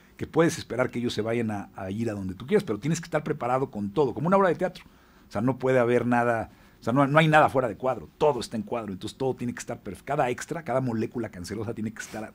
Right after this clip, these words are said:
perfecta. Entonces es un trabajo brutal, que es como, puta, acá, entonces, ¿qué tal si un güey hace así? No, pues la señora tiene que estar haciendo eso, y bueno, ¿y qué tal si un güey se va por acá?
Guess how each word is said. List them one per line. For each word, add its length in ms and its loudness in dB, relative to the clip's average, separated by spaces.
perfecta. 560 -14
Entonces 340 -4
es 120 -2
un 120 -2
trabajo 360 2
brutal, 460 -2
que 80 -8
es 80 -8
como, 220 -8
puta, 260 -12
acá, 240 -2
entonces, 260 -8
¿qué 120 -6
tal 160 -2
si 100 -4
un 80 -2
güey 220 2
hace 180 -2
así? 240 -6
No, 100 -4
pues 280 -12
la 140 -6
señora 300 -4
tiene 200 -8
que 20 -18
estar 180 -10
haciendo 320 -6
eso, 140 -8
y 20 -6
bueno, 140 -6
¿y 60 -10
qué 100 -10
tal 180 -6
si 100 -12
un 60 -8
güey 140 -6
se 80 -12
va 160 -8
por 140 -8
acá? 340 -6